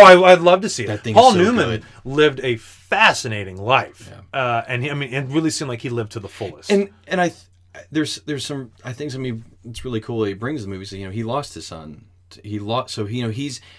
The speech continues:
Speaker 2: I think he, there, there were some things he could bring to this, like, in, in a way that, like, sort of the, the, the pain that Sully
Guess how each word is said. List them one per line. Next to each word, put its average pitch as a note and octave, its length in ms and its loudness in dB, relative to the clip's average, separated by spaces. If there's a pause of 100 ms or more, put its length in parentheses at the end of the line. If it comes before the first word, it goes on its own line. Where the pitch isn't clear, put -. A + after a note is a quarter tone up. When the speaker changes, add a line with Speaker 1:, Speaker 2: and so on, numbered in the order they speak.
(140)
Speaker 2:
I A#2+ 80 -6
think D#3 220 -8
he, D#3 140 -8
there, C3+ 240 -4
there C3 180 -4
were C3 80 -2
some B2 180 -8
things C3+ 260 -10
he A#2+ 100 -6
could G#2+ 160 -8
bring G#2 560 -6 (600)
to B2+ 220 -10
this, E2 460 -12 (300)
like, G2+ 240 -8
in, A2+ 200 -8
in A2 160 -6
a G2+ 80 -4
way G2+ 240 -6
that, F#2+ 120 -12
like, F#2+ 340 -12
sort A2+ 200 -4
of F#2+ 80 -6
the, F2 120 -14 (100)
the, G2+ 340 -14 (600)
the A#2 100 -10
pain D3+ 320 -2
that A#2+ 140 -6
Sully A2 560 -6